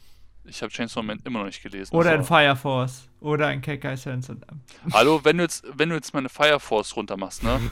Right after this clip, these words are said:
Speaker 1: komm ich, dann hunt ich dich bis zum Ende deines Lebens und verbrenn dich, Shin.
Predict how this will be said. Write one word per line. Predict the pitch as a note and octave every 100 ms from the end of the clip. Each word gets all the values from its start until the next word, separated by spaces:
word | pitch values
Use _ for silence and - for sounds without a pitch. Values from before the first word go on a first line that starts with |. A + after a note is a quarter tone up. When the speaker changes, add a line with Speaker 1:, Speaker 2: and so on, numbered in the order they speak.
| C3+ C#3+ - -
Speaker 1:
komm | D#3
ich, | D#3+ - - -
dann | B2+ -
hunt | F3 F#3
ich | B2+ G#2 -
dich | - F3 -
bis | -
zum | - D#3+ -
Ende | F3+ E3+
deines | E3 C#3+ - -
Lebens | D3+ D#3+ -
und | C#3+
verbrenn | - G2 A2 B2 C3 A2
dich, | G2 -
Shin. | G2+ F#2+